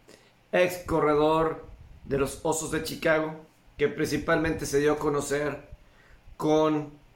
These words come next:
los Vaqueros, corredor que salió de la Universidad de, de Minnesota. Y, pues, básicamente en el dos mil siete, dos mil nueve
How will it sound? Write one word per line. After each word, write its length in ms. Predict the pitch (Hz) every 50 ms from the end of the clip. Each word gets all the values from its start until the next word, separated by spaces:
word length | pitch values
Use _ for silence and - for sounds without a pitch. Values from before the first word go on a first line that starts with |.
| _ - - - -
los 360 | 131 143 151 156 151 143 -
Vaqueros, 680 | 160 151 151 - 147 143 139 135 131 - - - - - -
corredor 420 | 143 147 143 147 147 156 165 160
que 100 | - -
salió 680 | 143 - 156 143 147 156 156 160 156 151 151 151 - - - - - - - - - - -
de 260 | - 135 151 151 147
la 140 | 151 151 151
Universidad 680 | 147 147 147 147 147 143 139 143 - 139 151 160 156 156
de, 340 | 160 160 156 156 151 147 135
de 140 | 127 139 139
Minnesota. 580 | 143 143 143 135 147 165 170 165 233 254 240 - - - - - - - - - _ - - - _ - - - - - - - - - - - - - - - - _ - _ - - - - - _ _ _ _ _ _ _ _ _ _ _ _
Y, 720 | 202 175 165 160 160 160 160 156 156 156 156 156 151 151 143
pues, 160 | - - 160 143
básicamente 720 | 165 165 160 170 165 170 147 151 156 151 147 - 170 165
en 100 | 151 151
el 240 | 147 139 - - - - - - -
dos 260 | - - 151 143 135
mil 220 | 156 170 175 175 -
siete, 920 | - - - 156 165 170 156 - - - - 170 170 170 165 - - - - - - - -
dos 200 | - - 135 131
mil 200 | 143 156 160 160
nueve 460 | 160 156 156 151 147 160 185 196 -